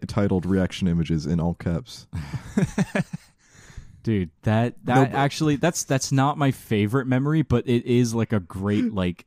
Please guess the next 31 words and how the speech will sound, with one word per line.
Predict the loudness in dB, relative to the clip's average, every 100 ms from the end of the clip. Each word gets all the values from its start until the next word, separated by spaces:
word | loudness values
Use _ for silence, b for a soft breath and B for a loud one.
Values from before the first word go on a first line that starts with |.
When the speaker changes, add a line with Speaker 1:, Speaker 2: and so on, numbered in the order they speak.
| -20
Speaker 2:
f-, | -18 -16 -18 -18 -20 -20 _ -4
it, | -2 -2
it | -2 0
is, | 0 -2 -4
like, | -4 -4
a |
point | -6 -2 -2 0 -2
Speaker 1:
A |
Speaker 2:
in, | -2
Speaker 1:
formative | 0 2 2 -2 -4
Speaker 2:
like, | -4
Speaker 1:
moment. | -4 -6 B -4
Speaker 2:
it | 2
is | 4 2
a | 0
formative, | 2 2 4 4 2 0 -8 -6
like, | 0 0 0
era | 0 2 2 0
because | -2 -2 -4
it's, | -4 -4
like, | -4 -4
that's | -6 -8 -8 -6
what, | -4 -4 -8 _ _ -12
like, | -8 -4
I, | -4 -2
I | -4
thought | -2 -2 -2 -2
that | -6
stuff | -4 -6 -6
was | -8 -8
funny. | -8 -6 -8